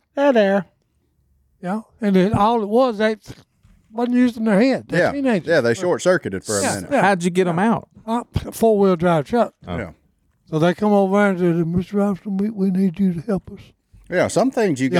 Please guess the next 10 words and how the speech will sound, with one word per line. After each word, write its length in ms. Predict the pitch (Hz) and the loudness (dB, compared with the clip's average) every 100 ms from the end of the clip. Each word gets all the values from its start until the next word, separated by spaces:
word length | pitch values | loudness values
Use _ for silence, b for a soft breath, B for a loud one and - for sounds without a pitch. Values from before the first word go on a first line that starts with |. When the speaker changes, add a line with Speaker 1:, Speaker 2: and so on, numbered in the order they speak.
| 170 | 2
Speaker 3:
gotta 100 | 127 | 2
have 220 | 131 98 | 0 0
life 360 | 101 127 113 - | -2 -2 -2 -8
teach 300 | 139 139 101 | -10 -10 -6
you. 140 | 92 92 | -4 -2
You 160 | 110 | -2
Speaker 2:
Yeah, 140 | 226 160 | 0 -2
Speaker 3:
can't 120 | 104 | -2
Speaker 2:
yeah. 140 | 110 | -4
Speaker 3:
YouTube. 460 | 123 92 170 185 165 | -4 -4 -4 -4 -10